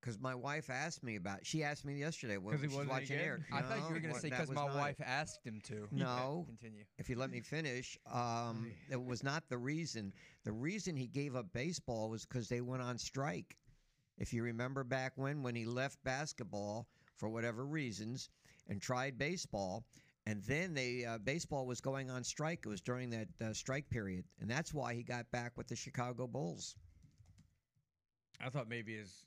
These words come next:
Speaker 2: his suspension for gambling was up, and he could go back.
Speaker 3: That's the rumor.
Speaker 2: Yeah.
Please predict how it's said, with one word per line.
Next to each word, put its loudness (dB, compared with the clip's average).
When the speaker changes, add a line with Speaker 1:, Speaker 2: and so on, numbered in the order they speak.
Speaker 2:
his -6
suspension -6
for -8
gambling -2
was -8
up, -6
and -2
he 0
could -2
go 0
back. 0
Speaker 3:
That's -20
the -8
rumor. -6
Speaker 2:
Yeah. -2